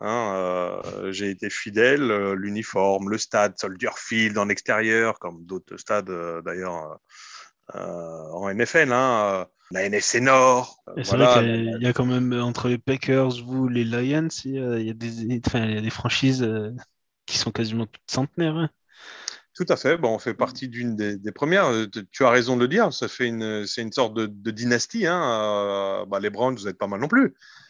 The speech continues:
Speaker 2: Mm.
Speaker 1: Euh, euh, on est des, des, ouais, des, des, des, des premières équipes un peu de N F L. Bon, alors évidemment, euh,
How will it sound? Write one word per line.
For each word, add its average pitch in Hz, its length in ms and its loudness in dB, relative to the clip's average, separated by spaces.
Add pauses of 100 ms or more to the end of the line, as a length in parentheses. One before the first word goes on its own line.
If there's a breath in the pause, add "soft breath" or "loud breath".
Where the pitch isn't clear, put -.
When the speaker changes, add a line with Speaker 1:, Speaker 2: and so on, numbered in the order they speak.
Speaker 2:
Mm. 143 140 4
Speaker 1:
Euh, 110 400 2
euh, 98 920 0
on 101 280 -8
est 104 80 -4
des, 104 140 -6
des, 101 580 -6
ouais, 135 200 2
des, 95 180 -4
des, 90 360 -8
des, - 340 -20
des - 280 -20
premières 98 480 -4
équipes 117 320 -8
un 92 80 -6
peu 107 200 -6
de 92 360 -6
N 92 160 -6
F - 80 -2
L. 143 100 0
Bon, 98 100 2
alors 85 220 -2
évidemment, 95 400 -6 (560 loud breath)
euh, 87 560 -8